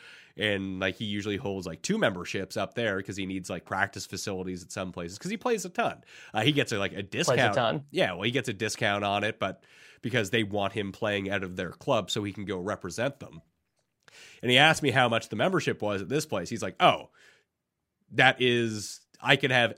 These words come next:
Speaker 1: eight of these memberships for what it costs for one of my Toronto memberships." Like, golf is ex-,
Speaker 2: Right,
Speaker 1: ex-,
Speaker 2: exactly.
Speaker 1: golf is expensive here, but it's not expensive at the same time compared to anywhere else in the world,
Speaker 2: Co-,
Speaker 1: 'cause
Speaker 2: yeah,
Speaker 1: it
Speaker 2: comparatively.
Speaker 1: So,
Speaker 2: Right.
Speaker 1: so that's nice, uh, that we,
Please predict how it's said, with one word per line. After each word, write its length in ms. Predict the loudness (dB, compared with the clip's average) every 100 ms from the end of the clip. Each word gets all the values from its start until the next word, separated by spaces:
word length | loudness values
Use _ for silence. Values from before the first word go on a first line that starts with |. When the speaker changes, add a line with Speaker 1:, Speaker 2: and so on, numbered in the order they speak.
| -2
Speaker 1:
eight 240 | 0 0 -2
of 120 | -4
these 200 | -4 -2
memberships 500 | -2 -2 -6 -6 -6
for 100 | -6
what 140 | -6
it 60 | -4
costs 280 | -2 -2 -4
for 120 | -8
one 380 | -8 0 0 0
of 140 | -4
my 160 | -4 -6
Toronto 480 | -6 -6 -6 -6 -10
memberships." 500 | -12 -16 -18 -18 -10
Like, 180 | -8 0
golf 240 | 0 0
is 240 | -4 -6 -10 -8
ex-, 60 | 0
Speaker 2:
Right, 280 | 4 4 2
Speaker 1:
ex-, 20 |
Speaker 2:
exactly. 600 | 2 4 2 2 2 6
Speaker 1:
golf 240 | 8 8 8
is 100 | 0
expensive 560 | -2 0 0 0 -2
here, 220 | 2 2
but 180 | 2 0
it's 180 | -2 -8
not 360 | -4 0 -2 -4
expensive 580 | -6 -4 -2 -2 -4 -4
at 100 | -4
the 80 | -2
same 240 | -2 -4
time 380 | -6 -6 -6 -8 -16 -4
compared 300 | 2 4 4
to 180 | 2 2
anywhere 300 | 2 4 4
else 200 | 4 2
in 60 | -2
the 100 | -2
world, 260 | -2 2
Speaker 2:
Co-, 80 | 2
Speaker 1:
'cause 100 | 6
Speaker 2:
yeah, 120 | 6
Speaker 1:
it 80 | 6
Speaker 2:
comparatively. 840 | 2 2 4 4 2 -2 -4 -6 -4
Speaker 1:
So, 180 | 4 6
Speaker 2:
Right. 280 | 6 4 -2 -2
Speaker 1:
so 100 | 6
that's 300 | 10 10 8
nice, 680 | 2 2 -2 -4 -6 -14 -10
uh, 400 | -2 0 2 0
that 300 | 0 0 0 -6
we, 200 | -6